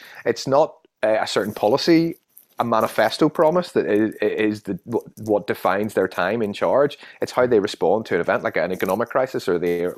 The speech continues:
you know, the Iraq War. Or, you know, those are the things that define people. And so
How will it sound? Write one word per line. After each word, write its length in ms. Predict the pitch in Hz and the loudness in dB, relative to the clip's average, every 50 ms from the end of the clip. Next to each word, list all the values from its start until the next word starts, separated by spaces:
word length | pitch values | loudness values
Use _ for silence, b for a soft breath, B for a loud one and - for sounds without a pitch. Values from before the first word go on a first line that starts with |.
| - - | -12 -12
you 60 | 87 | -10
know, 80 | 85 90 | -8 -6
the 120 | 82 87 | -4 -4
Iraq 340 | 85 85 82 69 - - - | -4 -2 -2 -4 -4 -6 -8
War. 220 | 71 73 82 95 92 | -6 -4 -4 -4 -4
Or, 200 | 85 82 64 - B B B B B | -4 -6 -8 -10 B B B B B
you 80 | B 107 | B -4
know, 80 | 101 98 | -2 0
those 260 | 98 120 139 143 147 | 2 2 2 4 2
are 40 | 123 | 2
the 100 | 110 - | 0 0
things 240 | - 110 107 101 | 0 0 -2 -2
that 140 | - 92 - | -4 -8 -8
define 420 | 95 - - 95 85 92 113 127 135 | -10 -8 -4 -4 -4 -2 -4 -4 -4
people. 280 | - 165 - - - | -6 -6 -4 -4 -4
And 120 | 98 117 - | -4 -2 -2
so 180 | - 120 110 | 0 -2 -2